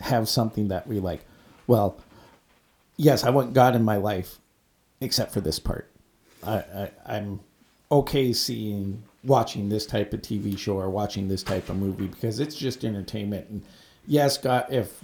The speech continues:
God were to come today and walk into my house, he probably wouldn't like me watching this or reading this or doing something like that." But,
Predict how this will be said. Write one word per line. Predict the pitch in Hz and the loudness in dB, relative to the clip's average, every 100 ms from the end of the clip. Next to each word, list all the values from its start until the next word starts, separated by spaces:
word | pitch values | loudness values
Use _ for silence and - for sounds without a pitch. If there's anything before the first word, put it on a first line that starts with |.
| - | -4
God | 135 120 | 0 0
were | 117 113 | 0 0
to | 104 - | -2 -6
come | 107 104 104 | -4 -4 -4
today | - 107 104 101 104 95 | -2 0 0 0 0 -4
and | 101 95 90 85 - | -6 -8 -8 -10 -12
walk | 107 110 98 | 0 0 0
into | 101 95 101 | -2 -2 -4
my | 98 | -4
house, | 90 101 90 - | -2 0 0 -2
he | 107 | -2
probably | 92 117 98 98 | 0 0 0 0
wouldn't | 90 95 92 | 0 -2 -4
like | 104 101 | -6 -4
me | 101 92 | -4 -4
watching | 87 95 90 95 85 | -4 -4 -6 -8 -8
this | 80 - - | -8 -8 -6
or | 90 85 95 | -6 -8 -12
reading | 131 104 123 117 110 101 | -10 -6 0 0 0 -4
this | 90 92 - | -4 -6 -8
or | - | -10
doing | 92 104 98 | -6 -4 -4
something | 95 98 - | -4 -8 -8
like | 95 - | -10 -8
that." | 87 - - - - | -10 -10 -20 -20 -14
But, | - 131 123 - | 2 4 4 -2